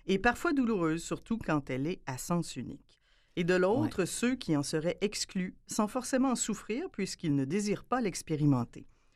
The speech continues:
Speaker 1: S'agirait-il tout simplement d'une question de volonté ? Non. Tout le monde peut potentiellement vivre le coup de foudre, y compris ceux qui ne le veulent pas consciemment, assure Didier
Speaker 2: Ouais.
Speaker 1: Lauru.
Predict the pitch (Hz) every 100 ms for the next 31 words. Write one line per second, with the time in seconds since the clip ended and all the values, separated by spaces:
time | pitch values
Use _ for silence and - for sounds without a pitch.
0 | _ _ _ - 202 196 247 - 247 233
1 | 196 - 180 175 175 196 202 151 139 160
2 | - - 190 160 139 175 208 208 277 330
3 | - _ _ _ 147 135 - - _ _
4 | _ _ - 269 262 254 294 277 196 -
5 | 254 254 262 262 185 156 156 170 185 208
6 | 160 147 143 202 - - 151 131 - 175
7 | 175 147 - 226 - 220 214 156 139 131
8 | 135 175 202 - 220 - 196 - 151 139
9 | 131 - - 139 - 202 143 139 143 190
10 | 143 117 110